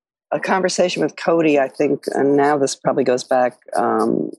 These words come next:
I don't know, seven, eight, seven or eight years. I don't remember when, quite when I designed those series. Um,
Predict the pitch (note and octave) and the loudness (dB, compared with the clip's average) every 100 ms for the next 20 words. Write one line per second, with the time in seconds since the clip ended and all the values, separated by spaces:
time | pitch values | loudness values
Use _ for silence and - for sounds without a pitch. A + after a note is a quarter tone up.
0 | _ _ _ _ _ _ _ - C3+ B2+ | _ _ _ _ _ _ _ -4 0 2
1 | A2 - - - - - D3+ C#3+ C#3 C3+ | 0 -2 -6 -6 -6 -2 0 2 2 2
2 | C3 - - D#3 D#3 C3+ C3 - C3+ B2+ | 0 -2 -4 -2 0 2 2 2 2 2
3 | C#3+ C#3+ C3+ C3 B2 B2 A#2 - - - | 0 2 2 2 0 0 -2 -2 -2 -2
4 | A#2+ A#2 A#2+ A#2+ A#2+ C#3 B2 - - C3+ | 0 -2 -2 -2 0 0 0 -2 -2 0
5 | B2 A#2 A#2 - - - - - - D#3+ | 2 2 0 -8 -16 -18 -16 -10 -4 0
6 | C3 C3 | 0 -2